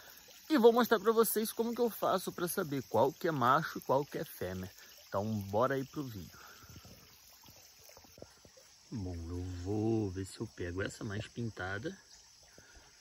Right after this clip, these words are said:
Eu não sei se ela é macho ou fêmea.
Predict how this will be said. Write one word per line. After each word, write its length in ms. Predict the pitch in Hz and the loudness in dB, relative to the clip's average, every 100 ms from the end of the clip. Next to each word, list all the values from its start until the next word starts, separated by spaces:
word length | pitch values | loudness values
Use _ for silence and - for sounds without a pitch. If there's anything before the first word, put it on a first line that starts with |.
| - - - - - - - - - - | -20 -20 -20 -20 -20 -20 -20 -20 -14 -6
Eu 60 | |
não 160 | 104 98 | -4 -4
sei 260 | - - 95 | -6 -8 -8
se 300 | - - 90 | -8 -6 -4
ela 240 | 90 90 | -4 -4
é 160 | 90 90 | -4 -4
macho 460 | 90 87 92 - | -6 -6 -6 -6
ou 40 | 135 | -6
fêmea. 580 | - 131 135 165 180 | -6 -4 -4 -4 -6